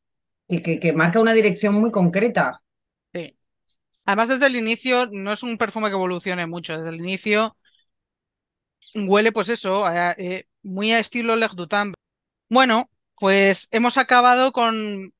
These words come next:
Speaker 2: el primer grupo de aldehídos, que viene a ser un poco la tradición de la perfumería femenina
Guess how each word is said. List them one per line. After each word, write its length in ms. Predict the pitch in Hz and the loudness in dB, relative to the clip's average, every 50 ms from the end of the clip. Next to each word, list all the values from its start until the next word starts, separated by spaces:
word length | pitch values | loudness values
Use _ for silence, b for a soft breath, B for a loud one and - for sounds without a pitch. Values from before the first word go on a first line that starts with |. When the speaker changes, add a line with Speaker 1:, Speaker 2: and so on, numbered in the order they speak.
| _ _ - | _ _ -2
Speaker 2:
el 140 | 233 214 - | -2 -2 0
primer 280 | 208 202 208 220 233 233 | -2 -2 0 0 -2 -2
grupo 260 | 254 254 220 254 240 | -4 -4 -2 -2 0
de 100 | 233 233 | 2 2
aldehídos, 520 | 226 226 214 214 240 247 226 226 247 - | 2 2 0 -2 -2 -2 -4 -4 -6 -6
que 100 | - 208 | -8 -8
viene 120 | 196 202 214 | -6 -6 -6
a 60 | 208 | -6
ser 260 | - 226 226 220 220 | -4 -4 -4 -4 -6
un 160 | 208 214 196 | -10 -12 -8
poco 220 | 220 220 - 240 226 | -8 -6 -2 0 0
la 220 | 220 214 196 180 | 2 2 0 0
tradición 1000 | - 208 190 190 180 175 180 170 - - 185 196 202 208 214 214 220 226 233 - _ _ _ | -2 -4 -4 -4 -4 -4 -8 -12 -14 -10 -4 -4 -2 -2 -2 -4 -6 -8 -10 -12 _ _ _
de 200 | 214 202 175 190 | -14 -8 -4 -4
la 100 | 185 180 | -4 -4
perfumería 440 | - 180 - 190 185 180 175 202 196 | -4 -8 -10 -8 -8 -4 -2 -2 -2
femenina 680 | - 220 214 208 196 202 202 208 214 214 226 220 - | -2 -4 -6 -4 -4 -4 -4 -2 0 0 0 -2 -2